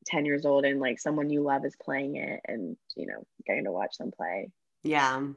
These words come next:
Speaker 1: Like, something that you understand in, like, situations you've been in, you know, probably, like, a little bit of, like, "Oh, I've been in that part of the game where I'm trying to kill that person." And so they're like, "Oh, that's, like, what they thought," you know?
Speaker 2: Yeah.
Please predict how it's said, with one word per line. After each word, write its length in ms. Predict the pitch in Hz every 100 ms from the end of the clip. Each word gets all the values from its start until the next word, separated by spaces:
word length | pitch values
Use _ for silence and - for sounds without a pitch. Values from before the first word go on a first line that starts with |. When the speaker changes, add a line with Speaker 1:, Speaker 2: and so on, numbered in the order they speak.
| _ _ _
Speaker 1:
Like, 160 | - 170
something 280 | 175 160 165
that 120 | -
you 200 | 156 147
understand 400 | 143 143 143 143
in, 100 | 139
like, 260 | 131 127 - _ _ _ _
situations 560 | - 165 156 151 151 160
you've 300 | 151 147 -
been 240 | 143 139
in, 340 | 135 131 143 156 -
you 140 | 180
know, 200 | 170 156
probably, 240 | 160 165 165
like, 160 | 151
a 40 | 156
little 220 | 151 151
bit 140 | 151 143
of, 100 | 139
like, 220 | 139 -
"Oh, 120 | 165
I've 160 | 151 156 - - _ -
been 320 | 185 165 151 - _ -
in 160 | 190
that 200 | 165 -
part 180 | - 170
of 60 | 160
the 60 |
game 260 | 165 170 160
where 100 | 151
I'm 80 | 151
trying 260 | 180 160
to 120 | 151 147 - -
kill 160 | 180
that 160 | 156 -
person." 420 | - 156 - 147
And 160 | 147 139
so 100 | 151
they're 140 | 135 98
like, 180 | 95 - - -
"Oh, 180 | 202 185
that's, 260 | 170 156 -
like, 100 | 160
what 140 | 156
they 140 | 151 151
thought," 360 | - 139 135 - -
you 140 | 208
know? 340 | 220 202 190 185 _
Speaker 2:
Yeah. 480 | 196 190 170 160